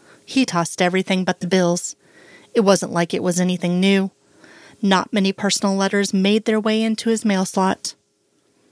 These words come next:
He was being a real idiot about this. She had plans. Plans to get drunk with someone she obviously trusted enough to get drunk with. She wasn't a kid.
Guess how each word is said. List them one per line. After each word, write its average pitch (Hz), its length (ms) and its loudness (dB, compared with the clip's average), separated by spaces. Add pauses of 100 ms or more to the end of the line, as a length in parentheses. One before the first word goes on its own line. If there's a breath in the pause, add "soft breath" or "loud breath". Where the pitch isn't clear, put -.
(540 soft breath)
He 269 320 0
was 285 160 0
being 202 260 0
a 180 80 2
real 175 400 2
idiot 170 360 0
about 160 340 -2
this. - 440 -2 (360)
She - 200 0
had 165 120 2
plans. 196 580 -2 (340)
Plans 254 380 0
to - 80 -10
get 254 160 -2
drunk 214 300 0
with 214 80 -2
someone 208 340 0
she - 180 0
obviously 196 480 0
trusted 202 460 0
enough 202 360 -2 (340 loud breath)
to 269 80 0
get - 180 2
drunk 175 320 -2
with. 175 280 0 (580 soft breath)
She - 120 2
wasn't 165 260 2
a 151 40 -2
kid. 180 440 0